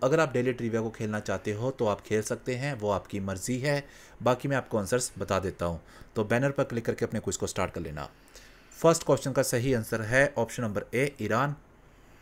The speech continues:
सेकंड क्वेश्चन का सही आंसर है ऑप्शन नंबर बी, Tesla। थर्ड क्वेश्चन का सही आंसर है ऑप्शन नंबर बी, इस्माइल घानी। और फोर्थ क्वेश्चन का सही आंसर है ऑप्शन नंबर सी, चित्तौड़गढ़।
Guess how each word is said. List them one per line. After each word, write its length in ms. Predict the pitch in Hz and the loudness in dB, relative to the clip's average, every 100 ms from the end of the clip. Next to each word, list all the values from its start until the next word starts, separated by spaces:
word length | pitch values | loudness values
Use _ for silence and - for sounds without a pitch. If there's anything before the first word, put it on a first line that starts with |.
| - - - - - - - | -20 -20 -20 -20 -20 -20 -12
सेकंड 440 | - 139 139 170 | 2 2 4 2
क्वेश्चन 280 | 151 120 135 | 2 0 -2
का 120 | 123 | -2
सही 320 | 123 120 127 131 | 0 0 2 0
आंसर 260 | 113 117 | 2 0
है 80 | 127 | 0
ऑप्शन 340 | - 110 - | -2 -6 -4
नंबर 200 | 117 104 | -4 -4
बी, 260 | 98 120 135 - | -2 -2 -2 0
Tesla। 380 | 104 - 131 143 - - - - - - - - - - - - - 160 | 0 2 2 0 -2 -18 -20 -20 -20 -20 -20 -20 -20 -20 -20 -18 -2 4
थर्ड 200 | 175 175 | 4 4
क्वेश्चन 300 | 135 - 135 | 0 0 -2
का 100 | 135 | 0
सही 340 | - 131 143 | 0 0 0
आंसर 300 | 113 110 110 | 0 0 0
है 200 | 127 - | 0 0
ऑप्शन 280 | 120 117 127 | 0 -2 -2
नंबर 260 | 117 107 104 | -2 2 0
बी, 300 | 95 123 139 117 | 0 -2 -2 -4
इस्माइल 520 | - 113 107 110 117 - - - - | -4 0 2 2 -2 -12 -20 -20 -12
घानी। 460 | 104 107 113 135 131 - - - - - - - | -4 -2 0 -2 -6 -14 -20 -20 -20 -20 -20 -4
और 340 | 113 113 110 113 | 2 4 4 2
फोर्थ 320 | - 165 165 | 4 4 4
क्वेश्चन 340 | 143 117 120 | 2 0 -2
का 100 | 123 | -4
सही 380 | 123 131 120 165 | -2 -2 0 -2
आंसर 240 | 107 - 98 | -2 -4 0
है 220 | 123 139 | 0 0
ऑप्शन 260 | 113 110 117 | -2 -2 -4
नंबर 180 | 104 101 | -2 -2
सी, 200 | - 147 | -2 -4
चित्तौड़गढ़। 1120 | 147 107 - 123 147 - - - 101 101 | -4 -4 2 2 2 -4 -16 -16 -2 0